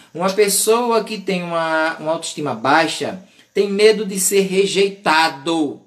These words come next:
Epa, já fui muito assim, viu, gente? Tinha um medo,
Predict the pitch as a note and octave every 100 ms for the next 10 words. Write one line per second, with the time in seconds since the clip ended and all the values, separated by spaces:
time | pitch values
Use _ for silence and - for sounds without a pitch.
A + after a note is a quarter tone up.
0 | _ _ F3+ A3 A#3 G#3+ - D3 D#3 D3+
1 | D#3+ D#3+ D#3 B2+ - D3+ D3 D3 C3 B2
2 | - _ _ _ _ _ C#3+ F#3 G3 A#3+
3 | D#4+ D#4+ D#4 D#4+